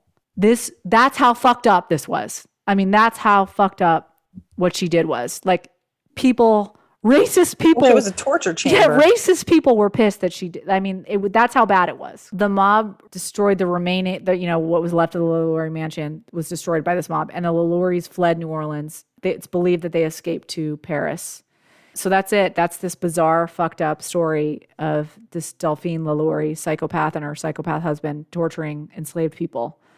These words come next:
Speaker 2: And they, they t-, they used her, that character in, um, American Horror Story, one of the seasons, the five hundred seasons they made of that show.
Speaker 1: Yeah, somebody mentioned that to me.
Speaker 2: Yeah, it was Kathy Bates.
Speaker 1: Oh, she's awesome.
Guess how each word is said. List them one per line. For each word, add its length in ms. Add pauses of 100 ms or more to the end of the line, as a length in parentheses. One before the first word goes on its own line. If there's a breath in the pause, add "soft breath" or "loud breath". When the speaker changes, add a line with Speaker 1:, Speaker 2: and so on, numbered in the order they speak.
(120)
Speaker 2:
And 100
they, 240 (140)
they 220
t-, 220 (140)
they 280 (100)
used 380
her, 220
that 200
character 480
in, 400
um, 400
American 380
Horror 240
Story, 480
one 140
of 60
the 60
seasons, 520
the 100
five 260
hundred 240
seasons 420
they 120
made 160
of 80
that 120
show. 300 (240)
Speaker 1:
Yeah, 220
somebody 340
mentioned 280
that 120
to 80
me. 220 (840)
Speaker 2:
Yeah, 140
it 40
was 100
Kathy 340
Bates. 540 (160)
Speaker 1:
Oh, 140
she's 200
awesome. 400